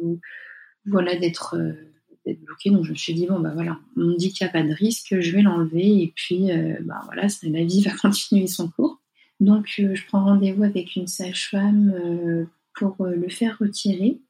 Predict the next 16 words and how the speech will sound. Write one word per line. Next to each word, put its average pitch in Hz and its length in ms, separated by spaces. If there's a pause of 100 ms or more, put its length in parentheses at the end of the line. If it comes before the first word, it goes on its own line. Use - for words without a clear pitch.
Et, 190 260
euh, 170 440
quelques 208 460
jours 190 240
après, 226 400
j'ai 196 140
une 175 300
intuition 220 760 (140)
que, 196 60
euh, 170 1200 (120)
la 175 160
grossesse 185 520
évolue 180 360
plus, 190 300
en 170 100
fait. - 360